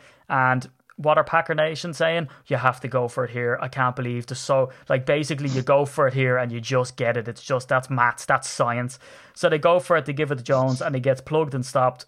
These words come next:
Um, Harrison Smith makes an excellent tackle. And what, now,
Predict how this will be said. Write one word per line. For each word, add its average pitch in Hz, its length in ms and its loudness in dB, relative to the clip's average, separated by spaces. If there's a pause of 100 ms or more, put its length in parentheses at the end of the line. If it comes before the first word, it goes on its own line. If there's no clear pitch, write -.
(100)
Um, 120 220 -2
Harrison 131 340 2
Smith 135 220 -4
makes 123 260 -4
an 143 140 -8
excellent 123 440 -2
tackle. 123 420 2 (360)
And 196 180 2 (100)
what, 208 460 -2
now, 151 280 2